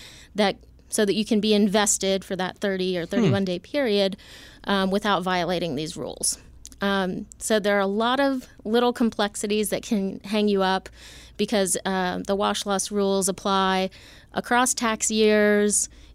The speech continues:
Speaker 1: in I R As and non-I R As, sometimes for husband and wife couples. Um,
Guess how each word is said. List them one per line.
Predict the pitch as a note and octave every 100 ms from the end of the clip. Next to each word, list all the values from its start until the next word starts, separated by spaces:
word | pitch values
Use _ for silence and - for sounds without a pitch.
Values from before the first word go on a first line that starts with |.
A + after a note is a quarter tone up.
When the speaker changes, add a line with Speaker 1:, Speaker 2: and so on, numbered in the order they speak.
| -
Speaker 1:
in | G3+ G3 G3 G3 -
I | G#3+ A3+
R | A3
As | A3 A3 G#3+ G3+
and | G3
non-I | G#3+ A3 G#3+ G#3 G#3
R | G3+
As, | G#3 G3+ G#3 G3+ F#3+ - -
sometimes | - A#3+ A3+ A#3+ A#3 -
for | G#3
husband | G3+ G3 G#3
and | F#3
wife | F3 F3+ A3+ B3 - - -
couples. | - - C4+ C#4+ C#4 - - - - -
Um, | - G3+ G3+ G3 G3+